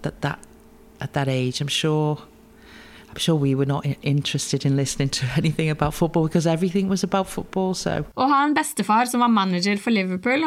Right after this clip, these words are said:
Speaker 2: hadde naturligvis en del fordeler, som da spillerne kom på besøk i hjemmet.
Speaker 1: Oh God, yeah. And we were so, like, Kevin Keegan, uh, he was one of my heartthrobs, and Emlyn Hughes, and we were s-, like, swooning. <laughs>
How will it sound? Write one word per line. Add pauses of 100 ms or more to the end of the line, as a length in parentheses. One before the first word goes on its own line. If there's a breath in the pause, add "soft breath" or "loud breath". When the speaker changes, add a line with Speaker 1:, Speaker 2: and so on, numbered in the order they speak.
Speaker 2:
hadde
naturligvis
en
del
fordeler, (180)
som
da
spillerne
kom
på
besøk
i
hjemmet. (160)
Speaker 1:
Oh
God,
yeah.
And
we
were
so, (300 loud breath)
like,
Kevin
Keegan,
uh,
he
was
one
of
my
heartthrobs,
and
Emlyn
Hughes, (480 loud breath)
and
we
were
s-,
like,
swooning. (120)
<laughs>